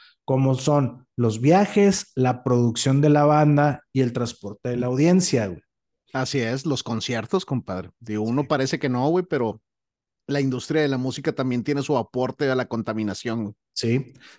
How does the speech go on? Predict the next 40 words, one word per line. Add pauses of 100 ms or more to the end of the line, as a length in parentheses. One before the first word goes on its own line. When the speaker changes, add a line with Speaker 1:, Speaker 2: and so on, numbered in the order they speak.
Speaker 1:
y
en
dos
mil
veintiuno
presentaron
los
resultados
del
informe,
dando
recomendaciones
para
cumplir
con
los
objetivos
del
Acuerdo
de
París (340)
y
criticando
al
gobierno
de
Reino
Unido
por
no
hacer
el
extra
y
solo
tratar
de
cumplir
los
objetivos.